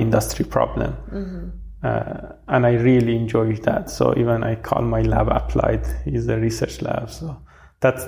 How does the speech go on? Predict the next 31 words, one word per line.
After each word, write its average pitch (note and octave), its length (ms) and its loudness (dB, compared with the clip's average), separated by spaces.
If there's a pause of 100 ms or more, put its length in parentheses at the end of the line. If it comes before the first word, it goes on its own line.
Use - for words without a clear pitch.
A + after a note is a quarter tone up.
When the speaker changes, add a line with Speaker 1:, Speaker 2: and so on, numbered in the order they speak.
Speaker 1:
that's C3+ 200 0
basically B2+ 440 2
what A2+ 260 -2
gives A#2 220 2
me A#2+ 140 2
excitement A#2 560 -2
to A#2 100 -8
solve A#2 400 0 (180)
academic, A2+ 560 -4 (160)
Speaker 2:
Mm. F3 280 -18 (500)
Speaker 1:
uh, B2+ 200 6 (100)
to - 100 0
solve C3 300 2
industry B2 500 2
problem - 520 -4 (920)
through A#2 500 2 (220)
lens A#2+ 400 -2
of A2 140 -2
academic A2 580 -2
research, C#3+ 560 -2
if - 160 -16
that's C#3+ 200 -14
a - 40 -8
thing. D#3+ 240 -10 (480)
<laughs> D#3+ 600 2 (200)
Speaker 2:
So, - 160 2 (180)
but - 240 -2
even D4 280 2
though C#4 100 -4 (200)
you G#3 80 -2
sound, - 540 -6